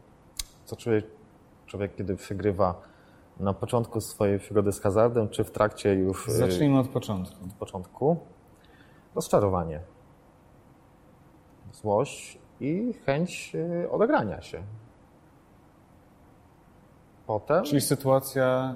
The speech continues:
Speaker 2: którą przeciętny Kowalski jest sobie w stanie wyobrazić.
Speaker 1: Tak.
Speaker 2: Potem to się zmienia.
Speaker 1: Tak, potem jest ulga.
Speaker 2: Ulga?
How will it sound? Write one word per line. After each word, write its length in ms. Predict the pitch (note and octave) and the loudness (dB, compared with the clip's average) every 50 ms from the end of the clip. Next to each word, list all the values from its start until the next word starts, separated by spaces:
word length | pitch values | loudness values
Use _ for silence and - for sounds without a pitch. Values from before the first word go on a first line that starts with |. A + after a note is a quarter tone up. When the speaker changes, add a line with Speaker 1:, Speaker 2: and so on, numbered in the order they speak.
| B2 - | -10 -14
Speaker 2:
którą 360 | - - - B2 A#2+ A#2+ A#2 | -16 -8 -2 0 2 2 2
przeciętny 500 | A2+ - B2+ A#2 - B2 B2 A#2+ - A#2 | 0 -2 -4 -2 0 0 0 0 -2 -2
Kowalski 480 | - A#2+ A2 A2+ A#2 A2+ A2+ - - A#2+ | 0 2 2 2 2 2 0 -2 -2 -2
jest 160 | G#2 - - | -2 -2 -2
sobie 140 | - G#2+ G#2 | -2 -2 -2
w 40 | |
stanie 400 | - - - G#2+ G#2 G#2 G#2 G#2 G#2 - - - - - - - - - | -2 -2 -2 -2 -2 -2 -4 -6 -8 -12 -20 -20 -20 -20 -20 -20 -16 -10
wyobrazić. 840 | - G#2 G#2 A2 A2 G#2 - A2 F#2+ E2+ E2 F2 F2 D#2+ - - - - | -6 -2 2 4 6 6 6 6 6 4 2 -2 -8 -10 -12 -12 -14 -16
Speaker 1:
Tak. 60 | - - - - - - - - - _ _ _ - _ _ _ - - - - - - - - - - | -20 -20 -20 -20 -20 -20 -20 -20 -20 _ _ _ -20 _ _ _ -20 -20 -20 -20 -20 -20 -20 -20 -10 -2
Speaker 2:
Potem 320 | - C3+ C3 - E3 D#3+ | 0 2 2 2 2 0
to 100 | D3+ D#3+ | 0 -2
się 140 | D3 B2+ C#3+ | -2 -2 -2
zmienia. 400 | B2+ B2 A#2 G2+ F#2 E2 D#2 D2+ E2+ - - - _ - - | 0 0 0 0 0 -4 -6 -10 -14 -16 -20 -20 _ -12 -6
Speaker 1:
Tak, 180 | - F#2+ E2+ - | -4 -4 -4 -4
potem 280 | - E3 - F#3 F3+ | -6 -6 -4 0 0
jest 160 | E3 - - | 0 0 0
ulga. 320 | A2+ G2 F2 E2+ E2 D2+ - - - - - - - - - - - _ _ _ - _ - _ - - | -2 -4 -2 0 -2 -2 -4 -6 -16 -20 -20 -20 -20 -20 -20 -20 -20 _ _ _ -20 _ -20 _ -12 -4
Speaker 2:
Ulga? 360 | - B2+ A2 G2 G#2+ B2 F3+ | -2 0 0 0 0 -2 -2